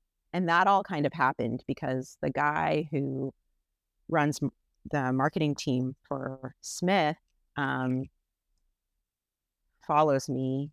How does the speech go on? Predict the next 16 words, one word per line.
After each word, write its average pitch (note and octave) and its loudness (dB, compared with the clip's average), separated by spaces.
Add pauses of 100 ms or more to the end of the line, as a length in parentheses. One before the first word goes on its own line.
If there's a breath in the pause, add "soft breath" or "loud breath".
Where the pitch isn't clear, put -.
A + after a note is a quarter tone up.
(140)
and D3+ -8
has D3+ 0
followed B2+ -2
me, C3+ -2
but, C3+ -4
like, B2 -4
saw C3+ 0
that D3 0
I - 0
got - -2
this - -4
new C3+ -2 (380)
bike C3+ 0
built G#3 2
by D#3 0
Argonaut, D3 0